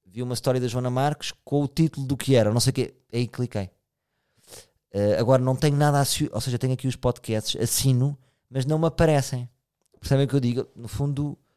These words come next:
vou surfando um bocado com o som do meu algoritmo. Ahm, dá para fazermos um pedra, papel, tesouro no espetáculo de sexta no Sá da Bandeira?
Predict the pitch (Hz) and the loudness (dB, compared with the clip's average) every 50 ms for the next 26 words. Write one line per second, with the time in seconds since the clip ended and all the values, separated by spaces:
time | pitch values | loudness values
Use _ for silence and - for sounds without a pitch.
0 | _ _ _ _ _ 107 131 135 - - 139 - - 139 135 123 131 131 120 - | _ _ _ _ _ -2 -2 -2 0 0 -2 0 0 0 0 0 0 -2 -2 -2
1 | 123 123 120 - - 123 - 131 123 123 123 123 120 113 101 107 95 92 - - | -2 -4 -2 -2 -4 -4 -2 -2 -2 0 0 0 0 0 0 -2 -4 -4 -8 -12
2 | - - _ _ _ _ _ _ _ _ _ _ _ _ _ _ _ _ _ _ | -20 -20 _ _ _ _ _ _ _ _ _ _ _ _ _ _ _ _ _ _
3 | _ _ _ _ _ _ _ _ _ _ _ _ _ _ _ _ _ _ _ _ | _ _ _ _ _ _ _ _ _ _ _ _ _ _ _ _ _ _ _ _
4 | _ _ _ _ _ _ _ _ _ _ - - _ _ _ _ _ _ _ _ | _ _ _ _ _ _ _ _ _ _ -20 -20 _ _ _ _ _ _ _ _
5 | _ _ _ _ _ - 110 107 107 107 107 107 107 107 107 107 107 107 107 107 | _ _ _ _ _ -4 -2 0 2 2 2 2 2 2 2 2 2 2 2 2
6 | 104 104 104 104 104 104 104 104 104 104 90 65 - - - _ _ _ _ _ | 0 0 0 -2 -2 -4 -4 -4 -6 -6 -8 -10 -14 -18 -20 _ _ _ _ _
7 | _ _ _ _ _ _ _ _ _ _ _ _ _ _ _ _ _ _ _ _ | _ _ _ _ _ _ _ _ _ _ _ _ _ _ _ _ _ _ _ _
8 | _ _ _ _ _ _ _ _ _ _ - 104 120 117 117 - 123 113 - 120 | _ _ _ _ _ _ _ _ _ _ -6 -2 0 0 0 0 -4 -4 -2 -2
9 | 110 113 104 107 107 98 98 104 98 - 107 107 104 104 - 110 98 - 101 98 | 0 0 0 0 0 0 -2 -2 0 2 2 2 2 0 -2 -4 -2 -2 -2 -2
10 | 90 - - - 101 101 98 101 - - 101 92 - 95 - - - - 101 95 | -2 -6 -6 -4 -4 -2 -4 -4 -6 -4 -6 -4 -4 -6 -8 -8 -8 -6 -6 -6
11 | - - 95 101 98 90 - 92 95 92 95 95 92 90 90 92 104 117 | -4 -6 -6 -6 -6 -6 -6 -6 -4 -4 -4 -4 -4 -4 -6 -6 -8 -12